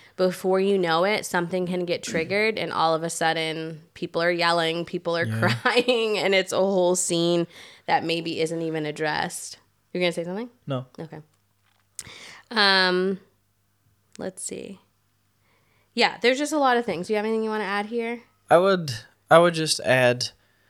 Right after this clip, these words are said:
Speaker 2: there can be as many examples as there are people in the world,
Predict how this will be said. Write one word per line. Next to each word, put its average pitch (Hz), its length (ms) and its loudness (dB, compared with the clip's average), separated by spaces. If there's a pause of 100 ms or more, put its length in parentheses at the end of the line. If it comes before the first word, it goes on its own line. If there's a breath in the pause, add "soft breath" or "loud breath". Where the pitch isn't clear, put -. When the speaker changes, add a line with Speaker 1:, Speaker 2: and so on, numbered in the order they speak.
(1000)
Speaker 2:
there 143 160 2
can 160 260 -4
be 139 420 0
as 127 200 2
many 135 260 0
examples 123 840 0
as 113 380 0
there 113 340 2
are 107 260 -6
people 139 340 0
in 143 120 -2
the 147 80 0
world, 160 420 2